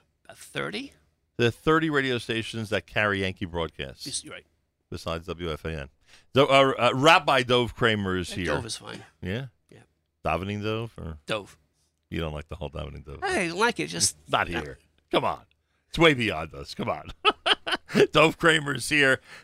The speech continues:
Speaker 2: <clears throat> speaking about W F A N, and we will speak about what's happening in Passaic this coming Sunday. It's a big event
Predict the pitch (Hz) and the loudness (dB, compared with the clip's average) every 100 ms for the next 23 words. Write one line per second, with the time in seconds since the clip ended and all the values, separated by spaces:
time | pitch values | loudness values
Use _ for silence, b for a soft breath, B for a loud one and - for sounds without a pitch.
0 | _ - 190 143 - 156 143 139 127 123 | _ 2 4 2 0 0 4 4 4 4
1 | 131 120 131 131 123 117 156 170 - 160 | 4 4 4 4 4 4 4 4 0 0
2 | 135 117 110 107 117 113 120 110 101 98 | 4 4 4 2 0 0 -2 -2 -4 -2
3 | 120 110 - - 113 98 87 - 110 98 | 0 -2 -4 -6 -4 -4 -6 -4 -2 -2
4 | 87 92 98 98 87 92 85 | -2 -4 -4 -2 0 0 -2